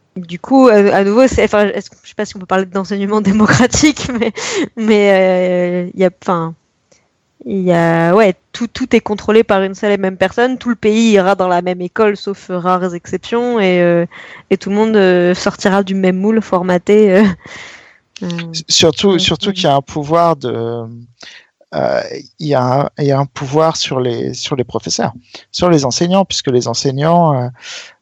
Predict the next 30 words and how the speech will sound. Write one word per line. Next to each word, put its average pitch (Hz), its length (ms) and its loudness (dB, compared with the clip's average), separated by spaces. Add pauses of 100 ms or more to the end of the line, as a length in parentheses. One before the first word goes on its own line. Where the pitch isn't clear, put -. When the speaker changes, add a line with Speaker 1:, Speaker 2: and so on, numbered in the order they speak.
(140)
Speaker 2:
euh, 104 580 0 (120)
peuvent 156 260 4
être 160 340 0
renvoyés 131 600 0
par 123 260 -2
le, 110 380 -4
par 135 120 2
le 131 140 0
directeur, 156 640 -2 (500)
euh, 117 960 -6 (520)
et - 140 0
par 139 200 2
le 127 60 -2
ministère 123 500 0
également. 139 440 -2
Donc, 120 300 -14
euh, 120 240 -6 (680)
donc - 220 -6
on 131 120 -2
a, 127 260 2
on, 113 680 -2
on, 127 200 -6 (300)
on, 131 320 -4
on 127 160 -2
a 135 140 2
tout - 240 -8
à 135 80 2
fait 170 240 2
un, 127 320 0 (480)
un, 127 200 0